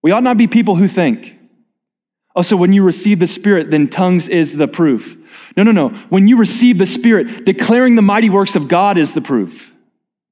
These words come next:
Therefore, that's true for us, that we've received the Spirit and declared the mighty works of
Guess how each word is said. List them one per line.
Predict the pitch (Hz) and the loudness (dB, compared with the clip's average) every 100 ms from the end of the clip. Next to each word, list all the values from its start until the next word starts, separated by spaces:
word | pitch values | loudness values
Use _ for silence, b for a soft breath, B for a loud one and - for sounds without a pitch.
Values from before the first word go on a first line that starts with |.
| _ _ _ _ _ _ _ _ _ _ _ _ _ _ _ _ _ _ | _ _ _ _ _ _ _ _ _ _ _ _ _ _ _ _ _ _
Therefore, | 190 185 151 120 170 - _ _ _ _ _ | -6 -2 -2 -2 -6 -16 _ _ _ _ _
that's | 156 - | -10 -8
true | 156 | -6
for | 143 | -2
us, | 170 120 - - - _ _ _ _ _ _ _ _ _ _ - | -2 -2 -8 -20 -20 _ _ _ _ _ _ _ _ _ _ -10
that | |
we've | 143 139 | -6 -6
received | 120 147 | -4 -4
the | 131 | -4
Spirit | - 135 113 | -6 -6 -4
and | 110 | -6
declared | 117 151 127 | -6 -4 -2
the | |
mighty | 117 143 147 | -2 0 -2
works | 131 135 123 - - | -2 -2 -4 -10 -8
of | 143 120 101 - | -4 -4 -6 -14